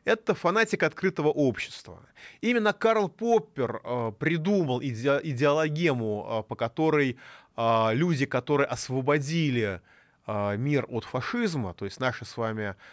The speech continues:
отцы и деды, равнозначны фашиз-, фашизму,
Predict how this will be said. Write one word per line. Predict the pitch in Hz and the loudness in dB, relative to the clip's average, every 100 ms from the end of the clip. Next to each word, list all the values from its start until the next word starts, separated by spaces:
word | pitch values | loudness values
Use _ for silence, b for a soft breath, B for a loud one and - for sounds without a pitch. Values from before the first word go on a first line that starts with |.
| B | B
отцы | - 107 - 120 | -8 -8 -6 -6
и | 107 | -4
деды, | 147 240 208 85 85 B B B | -2 0 2 0 -2 B B B
равнозначны | 127 170 147 185 156 196 156 - 117 | 0 2 4 2 4 4 4 0 -6
фашиз-, | - 120 - 233 - - | -6 -4 0 0 -2 -6
фашизму, | - 156 - 240 156 92 71 | -2 0 0 0 0 -2 -6